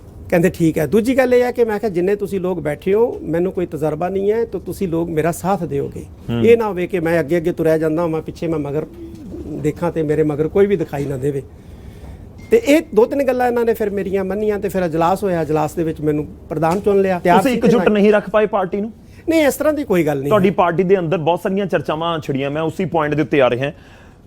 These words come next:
Speaker 2: ਚਰਨਜੀਤ ਬਰਾੜ ਛੱਡ ਕੇ ਚਲੇ ਗਏ, ਬੀਜੇਪੀ ਦੇ ਵਿੱਚ ਚਲੇ ਗਏ। ਤੁਸੀਂ ਪਾਰਟੀ ਨੂੰ ਇਕਜੁੱਟ ਨਹੀਂ ਰੱਖ ਪਾਏ।
Speaker 1: ਨਹੀਂ, ਪਾਰਟੀ ਇਕਜੁੱਟ ਹੀ ਹੈ। ਇਸ ਤਰ੍ਹਾਂ ਹੁੰਦਾ ਨਾ,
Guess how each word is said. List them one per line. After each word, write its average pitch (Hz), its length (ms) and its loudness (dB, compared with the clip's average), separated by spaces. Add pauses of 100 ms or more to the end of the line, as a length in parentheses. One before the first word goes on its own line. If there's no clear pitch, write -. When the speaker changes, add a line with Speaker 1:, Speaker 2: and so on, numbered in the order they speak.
(240)
Speaker 2:
ਚਰਨਜੀਤ 160 320 4
ਬਰਾੜ 143 280 4
ਛੱਡ 143 200 0
ਕੇ 143 140 2
ਚਲੇ 139 260 0
ਗਏ, 143 160 2
ਬੀਜੇਪੀ 135 400 0
ਦੇ 147 80 0
ਵਿੱਚ 147 160 -4
ਚਲੇ 139 220 0
ਗਏ। 135 220 -2 (460)
ਤੁਸੀਂ 190 220 0
ਪਾਰਟੀ 208 380 2
ਨੂੰ 240 100 2
ਇਕਜੁੱਟ 226 340 0
ਨਹੀਂ 202 280 4
ਰੱਖ 175 120 4
ਪਾਏ। 330 180 2
Speaker 1:
ਨਹੀਂ, 254 220 2
ਪਾਰਟੀ 247 380 2
ਇਕਜੁੱਟ 233 380 2
ਹੀ 240 140 2
ਹੈ। 240 180 0
ਇਸ 214 100 -6
ਤਰ੍ਹਾਂ 262 180 -2
ਹੁੰਦਾ 190 180 0
ਨਾ, 254 160 -2